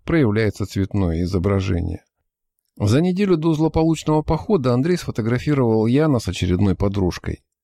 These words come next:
Ян закинул снимок в нагрудный карман и совершенно забыл о ней. Зато теперь, когда тоска схватила холодными руками за горло,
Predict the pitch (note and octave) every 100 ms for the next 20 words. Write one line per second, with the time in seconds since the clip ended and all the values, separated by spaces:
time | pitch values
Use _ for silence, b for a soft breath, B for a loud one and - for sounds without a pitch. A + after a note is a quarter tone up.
0 | - F#3+ F3+ G#2 - F#2 F#2 - A2 G2
1 | G2+ A2+ A#2+ C#3 C#3 D3+ F3+ F#3 G#3 G#3
2 | E3 G#3+ G#3+ D3+ D3 D3+ - G#3+ D3 G#2+
3 | A2 G#2+ B2 F#2 E2 D2+ - _ _ _
4 | _ G2 A2+ F3 F3+ F#3 G#3+ F#3+ - G2
5 | A2 G#2 A#2 - C3 - G2 - A#2 F#2
6 | - F#2+ G#2+ G2 F#2 F#2 - G#2 E2+ F2
7 | F2 D#3 E3 F2+ -